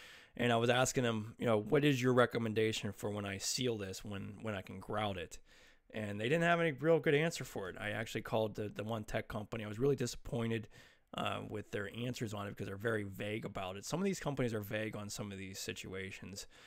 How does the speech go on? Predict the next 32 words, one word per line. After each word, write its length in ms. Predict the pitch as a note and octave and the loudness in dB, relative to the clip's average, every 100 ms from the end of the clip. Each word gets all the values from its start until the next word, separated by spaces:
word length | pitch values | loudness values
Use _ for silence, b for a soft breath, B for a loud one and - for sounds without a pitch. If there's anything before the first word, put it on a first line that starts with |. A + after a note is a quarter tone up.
| B B B | B B B
Um, 320 | G2+ F#2 F#2 - | -4 -4 -8 -6
but, 160 | - A2+ - | -2 -2 -4
I 40 | B2+ | -4
mean, 300 | A#2+ A#2 B2 - | -2 -2 -4 2
really 260 | C3 D3+ | 6 8
their 160 | B2 A2+ | 8 6
conclusion 680 | - A2 - B2+ B2+ A2+ G2+ | 2 -6 0 2 2 2 -2
was 140 | G2 | -2
seven 360 | - A2 G#2+ G2 | 0 0 -2 -4
days. 400 | G2 F2+ F2 - | -6 -8 -10 -10
I'm 120 | A2+ | -8
like, 240 | A2+ G#2+ - B B B C3+ | -4 -4 -6 B B B 0
"No 240 | C#3 F3+ | 4 6
one 300 | G#3 G3+ G3+ | 6 4 0
in 140 | - C3+ | -2 0
their 140 | A#2+ | 0
right 280 | G#2 B2 C3+ | 2 2 2
mind 300 | A#2+ A#2+ A2+ | 0 0 0
is 80 | G#2 | -2
gonna 180 | A2+ G#2+ | -4 -2
seal 460 | - - A#2 B2+ | 0 0 0 0
their 360 | B2 B2 A#2+ A2+ | 2 2 4 2
travertine 720 | - A2+ A2 G#2+ - A2 G2+ | 0 0 0 -4 -8 -8 -8
before, 640 | G2+ - - A#2 A#2 A#2 A2+ b b b b b - | -10 -12 -4 2 4 4 0 b b b b b -12
uh, 400 | - G#2 G2+ G2+ G#2+ - _ - | -4 -2 -2 -4 -8 -18 _ -14
grouting 520 | B3+ A#2+ A2 G2 F#2 F#2+ - | 0 4 4 0 -6 -14 -12
and 180 | - A2 | -8 -2
wait 200 | A2+ G#2 | -2 0
seven 420 | - B2+ G#2 A2 | 0 2 2 0
days 260 | G#2+ G#2 G2 | -2 -2 -4
to 100 | G2+ | -8
grout." 460 | - G2+ F#2 - | -6 -4 -4 -6